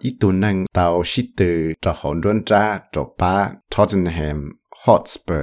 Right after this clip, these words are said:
thảo lò. Thế lệ một bằng sự tua tàu lúc bó nó một là Jordan Pickford trao thầu lúc sĩ hợp bế cho chín thế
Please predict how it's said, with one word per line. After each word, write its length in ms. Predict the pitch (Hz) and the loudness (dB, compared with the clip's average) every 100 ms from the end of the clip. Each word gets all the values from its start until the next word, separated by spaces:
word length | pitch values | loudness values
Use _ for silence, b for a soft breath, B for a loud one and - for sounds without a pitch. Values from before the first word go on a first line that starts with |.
| 69 - | -4 -8
thảo 240 | 82 71 | -6 -4
lò. 260 | 76 65 - | -4 -4 -4
Thế 140 | - | 0
lệ 140 | 101 90 | 2 2
một 240 | 104 95 | 0 0
bằng 180 | - 87 | -2 -4
sự 320 | - - 73 - _ - | -6 -4 -4 -6 _ 2
tua 200 | 98 92 | 2 4
tàu 160 | - 87 | 2 2
lúc 160 | 101 120 - | 2 0 2
bó 220 | 104 113 | 6 6
nó 260 | 107 82 78 - | 4 -2 -6 -6
một 220 | 78 71 - - | -6 -6 -6 0
là 360 | 90 82 82 - | 2 2 -2 -6
Jordan 640 | 82 85 85 82 78 80 - | -4 0 0 0 -2 -4 -6
Pickford 540 | - 95 - 113 98 - - - _ | -4 -4 -2 0 2 0 -10 -14 _
trao 220 | - 76 - | -4 -4 -4
thầu 320 | - 76 - - | -2 -4 -4 -2
lúc 160 | 101 | 0
sĩ 120 | - | 0
hợp 180 | 110 - - | -2 -2 0
bế 100 | 101 | 0
cho 160 | 110 95 | 2 0
chín 300 | - - 104 | 0 -2 -2
thế 120 | 95 | -2